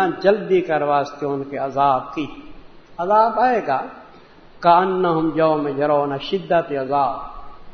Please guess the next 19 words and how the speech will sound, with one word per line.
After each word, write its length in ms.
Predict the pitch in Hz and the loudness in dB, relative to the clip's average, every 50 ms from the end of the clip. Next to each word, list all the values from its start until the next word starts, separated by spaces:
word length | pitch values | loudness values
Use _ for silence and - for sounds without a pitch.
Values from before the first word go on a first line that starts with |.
| - - - - - - - - - - - - - - 147 123 | -14 -14 -12 -12 -12 -14 -14 -18 -18 -20 -20 -20 -20 -18 -12 -6
دنیا 340 | 185 185 196 208 208 214 220 | -4 -2 0 2 2 4 4
میں 120 | 220 226 226 | 4 4 2
بھی 160 | 226 233 233 | 2 2 0
عذاب 400 | 226 202 214 214 208 208 190 196 | 0 4 6 6 6 6 6 6
آ 120 | 196 190 | 4 4
سکتا 500 | - - 170 160 - - - 160 139 123 | 4 2 -6 -6 -6 -4 -2 -2 -2 -2
ہے، 160 | 127 123 123 139 - - - - - - - - - | -4 -8 -10 -12 -16 -20 -20 -20 -20 -20 -20 -16 -8
لیکن 340 | 160 160 175 175 - 175 160 151 - - | -4 -2 -2 -2 -2 -4 -4 -4 -2 0
قیامت 500 | 190 190 190 196 196 190 190 190 - - | 2 2 4 4 4 2 2 0 0 2
کا 120 | 170 165 | 2 2
عذاب 440 | 165 156 160 156 156 151 139 139 156 | 4 4 2 2 2 0 0 -2 -2
یہ 100 | 170 165 | -2 0
ہے 140 | 139 139 135 | 0 -2 -6
شدت 460 | - - 147 139 151 139 135 135 135 | -6 -8 -10 -8 -8 -8 -8 -6 -8
عذاب، 460 | 135 127 135 135 139 135 127 - - | -6 -2 0 0 0 0 -2 -4 0
گویا 260 | 160 175 170 165 156 | 2 2 4 4 2
کہ 160 | 151 - 160 | 0 -2 -8
جس 340 | 147 131 156 165 160 - - | -8 -4 -4 -4 -4 -2 2
دن 180 | 185 190 185 | 2 4 4